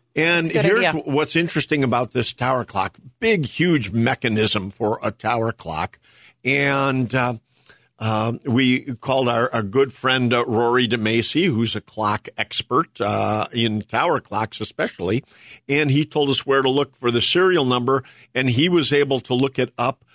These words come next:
Speaker 1: from the original sales records.
Speaker 2: That were
Speaker 1: And
Speaker 2: handwritten,
Speaker 1: that
Speaker 2: yes.
Speaker 1: <laughs> Yeah, yeah, back in the day. The clock was sold in eighteen eighty-six, and now we've even got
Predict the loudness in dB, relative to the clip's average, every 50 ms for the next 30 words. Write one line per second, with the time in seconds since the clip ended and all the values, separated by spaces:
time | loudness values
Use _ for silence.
0 | _ _ _ _ _ -2 -2 0 2 2 2 2 2 0 0 -2 -2 -2 0 0
1 | 2 2 2 2 2 2 2 2 4 2 2 0 -2 -6 _ _ _ _ _ _
2 | _ _ _ -8 -6 -4 -2 -2 0 2 2 4 4 4 4 2 2 0 -4 -10
3 | _ -2 0 0 0 0 -2 0 0 0 0 -2 -8 -12 -14 -16 _ _ _ _
4 | _ _ _ _ _ _ _ _ _ _ _ _ 0 2 2 2 2 2 0 2
5 | 2 2 2 0 0 0 -2 0 0 0 0 0 -2 -4 _ _ _ _ -2 0
6 | 0 0 0 -2 -2 -4 -4 -6 -4 -2 -2 -2 0 0 -2 -2 -2 -2 -2 -2
7 | -2 0 0 0 0 2 2 2 2 2 0 -2 -8 -16 -20 -14 _ -10 -10 -6
8 | -2 0 0 0 0 0 0 0 0 0 0 0 2 2 2 4 4 2 2 0
9 | -2 -2 0 0 0 0 -2 -4 -2 0 0 0 0 2 2 2 2 2 2 0
10 | 0 0 -2 -2 -2 -4 -8 -6 -2 0 0 2 2 2 2 2 0 0 0 -2
11 | -2 -4 -6 _ _ _ _ _ _ _ -2 0 0 0 0 0 0 0 2 0
12 | 0 2 2 0 0 -2 -4